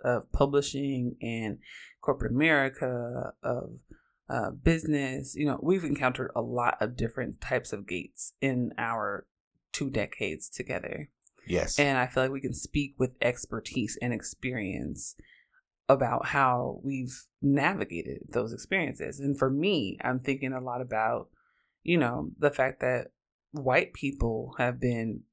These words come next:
Speaker 1: primary gatekeepers in my experiences, especially, like, in corporate America when I was first starting out, you know, the whole, you know, classism gap of, like, you have to have these experiences and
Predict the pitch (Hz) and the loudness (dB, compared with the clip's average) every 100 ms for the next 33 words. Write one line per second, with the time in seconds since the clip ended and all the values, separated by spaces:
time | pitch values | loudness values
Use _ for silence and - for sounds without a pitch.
0 | _ - - 139 113 117 113 104 117 117 | _ -2 2 4 4 0 -2 -4 -4 -2
1 | - - 131 127 110 110 104 - - 131 | -4 -4 -6 0 2 2 -2 -6 -4 0
2 | 123 123 123 117 120 - 127 - - 120 | 2 2 2 0 -2 -6 -8 -6 -2 0
3 | 120 113 107 110 117 - - 123 123 - | 0 -4 -4 -6 -6 -10 -8 0 2 2
4 | 123 110 117 120 113 123 139 143 139 135 | -4 -4 -6 -6 -6 -4 0 0 0 -4
5 | 127 127 123 123 - - 123 - 135 131 | -2 -2 -4 -8 -16 -8 -8 0 0 2
6 | - 120 127 131 131 - - - - - | 0 0 0 0 -2 -4 -14 -14 -16 -2
7 | 175 160 135 127 123 135 123 123 120 - | 4 6 6 4 0 0 0 0 -2 -6
8 | - 127 117 - - 139 139 - 135 131 | -4 -2 -2 -4 4 6 6 0 -2 0
9 | 123 127 127 120 - 117 110 117 117 107 | 0 0 0 -2 -2 0 0 0 -4 -4
10 | 123 117 117 110 117 123 120 123 120 - | -4 -2 -2 -4 -6 -8 -8 -6 -6 -8
11 | 127 131 127 120 117 120 120 | -8 -6 -4 -4 -4 -4 -6